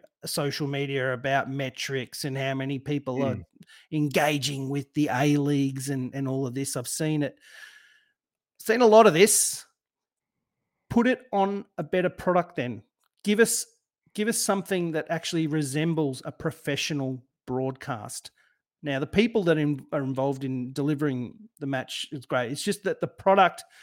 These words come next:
Speaker 1: the application sucks. And we've
Speaker 2: Delivery.
Speaker 1: told you it sucks
Speaker 2: Delivery's a failure.
Speaker 1: from day dot.
Speaker 2: Yeah, delivery's a failure.
Speaker 1: <sighs>
Speaker 2: And people wouldn't care if it just, like, clicked on for kickoff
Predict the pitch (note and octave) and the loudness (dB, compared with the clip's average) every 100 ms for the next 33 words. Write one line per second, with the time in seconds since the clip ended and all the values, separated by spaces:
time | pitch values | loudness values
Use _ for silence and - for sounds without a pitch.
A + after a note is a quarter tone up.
0 | - - - F3+ F3+ F#3 - D#3+ D3+ - | -14 -8 -2 0 2 0 2 2 2 2
1 | D3+ D3 - - _ - - - C#3 - | -2 -2 -8 -20 _ -10 -4 2 4 2
2 | - - - _ _ _ _ _ _ _ | -2 -6 -10 _ _ _ _ _ _ _
3 | _ _ _ - E3 F#3 F3 F#2+ F#3 G#3 | _ _ _ 4 8 10 8 8 10 10
4 | F3 G3+ G3 - - E3+ F#3 F#3 F#3 E3+ | 10 8 6 4 4 6 8 8 6 4
5 | C#3+ C3+ B2 A2+ F#2+ F#2 - D#3 C#3+ - | 0 2 4 2 -2 -6 -2 -2 -2 2
6 | F#3+ F3 E3+ E3 - F3 D#3 A#2 - - | 6 8 6 4 -2 2 4 2 -2 -18
7 | _ _ _ _ _ - G#2 - - C#3+ | _ _ _ _ _ -16 -16 -14 -10 -4
8 | D#3 E3 E3 C#3 B2+ - A#2+ A2 D3+ C3+ | -2 0 0 0 -2 -4 -2 2 2 2
9 | A2+ A#2 A#2+ - - _ _ _ - E3+ | 0 -4 -6 -12 -20 _ _ _ -6 -4
10 | F#3+ A3 F#3+ D3 - D3 C#3+ A#2+ A2 B2 | -2 -2 -2 -2 -4 -2 -2 -4 -8 -8
11 | - B2+ A2 - - _ _ _ - D3+ | -6 -4 -4 -4 -14 _ _ _ -12 -8
12 | C3 - B2 B2+ G#2+ G#2 _ _ _ A#2 | -8 -4 -2 -2 -4 -8 _ _ _ -10
13 | - B2 B2 G#2 | -6 -6 -4 -6